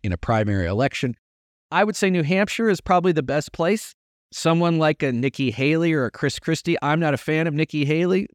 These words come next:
in particular. I think she tries to live on both sides of the maga fence, and I don't think that that works. Chris Christie,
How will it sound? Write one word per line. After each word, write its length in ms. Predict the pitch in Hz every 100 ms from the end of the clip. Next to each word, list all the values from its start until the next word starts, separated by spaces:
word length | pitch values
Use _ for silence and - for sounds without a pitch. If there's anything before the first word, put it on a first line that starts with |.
| _
in 160 | 175 175
particular. 600 | 170 - 180 180 190 165
I 100 | 120
think 180 | 139
she 160 | 110 139
tries 320 | 117 139 127
to 80 | -
live 220 | 123 117
on 160 | 117 107
both 220 | 117 120
sides 340 | - 123 123
of 100 | 110
the 80 | 95
maga 320 | 107 117 113
fence, 380 | 104 123 147 -
and 160 | 123 101
I 140 | 104 95 _
don't 200 | - 107
think 220 | - 123 -
that 120 | 98
that 180 | 104 90
works. 340 | 117 208 - - _ _
Chris 280 | - 208 -
Christie, 520 | - 214 - 220 214